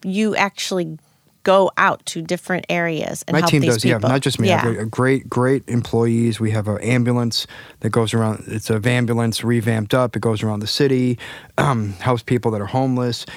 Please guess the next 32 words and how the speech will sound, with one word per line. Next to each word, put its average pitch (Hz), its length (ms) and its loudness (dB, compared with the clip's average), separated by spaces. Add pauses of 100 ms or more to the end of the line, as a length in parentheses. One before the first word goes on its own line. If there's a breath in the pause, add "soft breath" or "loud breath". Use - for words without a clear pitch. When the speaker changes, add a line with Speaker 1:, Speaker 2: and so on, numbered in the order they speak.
(160 loud breath)
Speaker 2:
And, 139 160 2
you 143 80 4
know, 143 60 2
we 151 100 2
also 160 220 0
provide 120 320 0
hepatitis 113 460 -2
C, 113 200 0
H 113 220 -2
I 107 60 2
V 113 160 0
referrals 110 400 -4
for - 120 -4
treatment, 110 520 -2 (200 loud breath)
housing, 113 640 0
lots 127 400 -2
of 123 100 0
other 120 200 0
things, 98 480 -6
uh, 104 480 -4 (340 loud breath)
to, 120 240 0
to, 107 300 -4
to 120 120 -2
raise, 113 260 0
I 107 60 -2
mean, 110 160 -2
poverty 123 400 0
in 120 80 0
the 120 80 -2
city 120 280 0
is 110 80 -4
horrible. 117 460 0